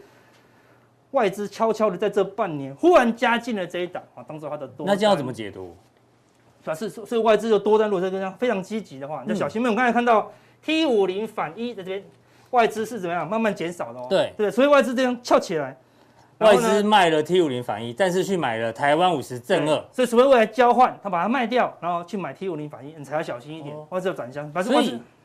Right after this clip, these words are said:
Speaker 2: 刚刚你讲了投信的净多是净，变净多单。
Speaker 1: 对。
Speaker 2: 然后外资也在做多正二。
Speaker 1: 对。
Speaker 2: 所以这样听起来法人是在偏多操作呢。
Speaker 1: 是偏多的。我们来看这个商品到底是做多什么？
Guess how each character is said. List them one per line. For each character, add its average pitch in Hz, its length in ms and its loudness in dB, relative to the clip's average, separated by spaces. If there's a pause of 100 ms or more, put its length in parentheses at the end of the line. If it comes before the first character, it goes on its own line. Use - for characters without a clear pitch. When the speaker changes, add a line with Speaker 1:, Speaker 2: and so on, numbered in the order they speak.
Speaker 2:
刚 240 160 4
刚 233 100 0
你 170 60 -2
讲 143 160 -2
了 131 100 -2
投 160 300 -2
信 190 320 -2
的 139 300 -2
净 160 240 -10
多 151 320 -4
是 - 180 -14
净， 151 220 -6
变 147 180 -8
净 131 160 -8
多 110 140 -4
单。 101 180 -10
Speaker 1:
对。 165 300 -2 (260)
Speaker 2:
然 127 140 -4
后 156 100 2
外 202 220 2
资 143 360 -6 (400)
也 120 160 -6
在 160 200 0
做 151 240 -2
多 131 200 0
正 127 300 -6
二。 113 140 -8 (120)
Speaker 1:
对。 147 240 -2 (160)
Speaker 2:
所 - 140 -4
以 - 20 -8
这 220 60 -4
样 247 80 -2
听 240 140 0
起 208 80 2
来 175 40 2
法 135 240 -2
人 127 140 -4
是 175 160 -12
在 180 120 -4
偏 165 300 -8
多 151 200 -4
操 147 140 -8
作 - 40 -2
呢。 - 60 -2
Speaker 1:
是 - 40 -10
偏 214 160 2
多 220 200 2
的。 220 80 2
我 208 80 0
们 196 80 -2
来 214 40 0
看 240 240 0
这 277 80 -6
个 233 60 -2
商 233 160 0
品 202 100 -2
到 233 140 2
底 185 60 2
是 233 120 -4
做 214 160 4
多 196 140 2
什 170 100 -8
么？ 120 80 -12